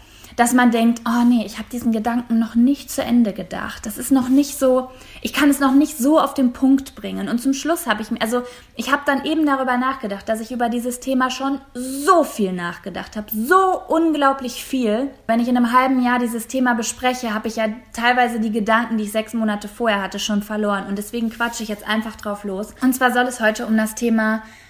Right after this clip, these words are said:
Erfolg gehen. Ein Thema, über das ich mir sehr, sehr, sehr viele Gedanken mache, weil es einen unfassbar großen Teil meines Lebens, ähm,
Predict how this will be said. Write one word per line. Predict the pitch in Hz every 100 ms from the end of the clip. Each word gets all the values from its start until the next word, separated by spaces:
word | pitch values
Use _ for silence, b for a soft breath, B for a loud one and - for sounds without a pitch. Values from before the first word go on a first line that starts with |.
| B
Erfolg | - 214 - 269 233 - -
gehen. | 185 170 - - -
Ein | 226 214
Thema, | 220 254 233 214
über | 208 208
das | 208 -
ich | 214
mir | 214 214 202 208 -
sehr, | 233 226 247 247 240 233 208
sehr, | 208 208 202 208
sehr | 202 202 190 190
viele | - - 208 190
Gedanken | 190 190 190 196 - 202
mache, | 190 190 208
weil | 202
es | 202 202
einen | 208 208 -
unfassbar | 269 294 302 233 - 220
großen | 202 202 208
Teil | 202 196 196
meines | 196 196 202
Lebens, | 196 214 202 - -
ähm, | 202 202 202